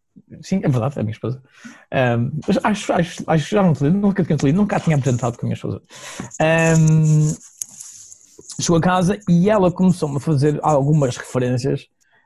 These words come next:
estranhas a um, ahm, a um website.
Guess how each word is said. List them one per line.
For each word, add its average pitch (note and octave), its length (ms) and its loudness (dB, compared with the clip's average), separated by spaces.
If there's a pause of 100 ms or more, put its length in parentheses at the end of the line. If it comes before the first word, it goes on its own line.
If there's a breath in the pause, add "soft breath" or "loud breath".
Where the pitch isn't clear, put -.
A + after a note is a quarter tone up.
(180)
estranhas D3+ 880 0
a D#3 100 0
um, E3 460 4
ahm, E3+ 380 4 (100)
a E3 80 0
um E3 80 4
website. D#3+ 480 0